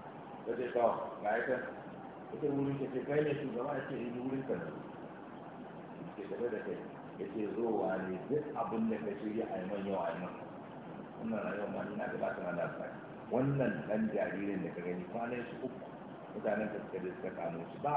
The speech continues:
abin da ba mu ba shi, suka kamo ko shi. Mun ba shi komai, ya ji karɓa. Shi ne na zo da shi in ba ka, ka haɗa da uwai, duk abin da za ku musu, ku musu. Ni ma kuma ga ni na kawo kaina, duk abin da ka ga na masa za a yi masa.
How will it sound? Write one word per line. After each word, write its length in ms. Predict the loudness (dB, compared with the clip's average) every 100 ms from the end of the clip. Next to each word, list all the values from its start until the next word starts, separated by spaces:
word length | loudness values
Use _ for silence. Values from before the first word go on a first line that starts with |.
| 4
abin 240 | 2 2
da 80 | 2
ba 80 | 2
mu 120 | 2
ba 120 | 2
shi, 160 | 0 -2
suka 220 | -6 -6
kamo 240 | -2 0 0
ko 160 | 0
shi. 240 | -2 -4 -10 -10 -10 -10
Mun 180 | -8 -4
ba 100 | 0
shi 120 | 0 -2
komai, 300 | -2 0 2
ya 80 | 0
ji 120 | 0
karɓa. 320 | -2 0 -2 -4 -8 -10 -10 -10 -10 -10 -10 -10
Shi 160 | -6 -2
ne 100 | 2
na 120 | 4 8
zo 140 | 8
da 100 | 6
shi 140 | 2 0
in 140 | 0
ba 100 | 2
ka, 120 | 2
ka 120 | 0
haɗa 260 | 0 4 4
da 140 | 4 2
uwai, 220 | 2 2
duk 400 | 2 -2 0 0
abin 260 | 0 -2
da 100 | 0 2
za 80 | 2
ku 120 | 0
musu, 180 | -4 -4
ku 160 | -6
musu. 200 | -6 -6 -4
Ni 120 | 0
ma 140 | 2 2
kuma 220 | 2 0
ga 140 | 2 2
ni 120 | 2
na 100 | 0
kawo 280 | 0 2 2
kaina, 320 | 0 0 0
duk 160 | -2 -4
abin 240 | -4 -2
da 100 | -2
ka 120 | -2
ga 100 | -2
na 100 | 0
masa 240 | 0 0 -4
za 120 | -2
a 80 | 0
yi 60 | -2
masa. 200 | -6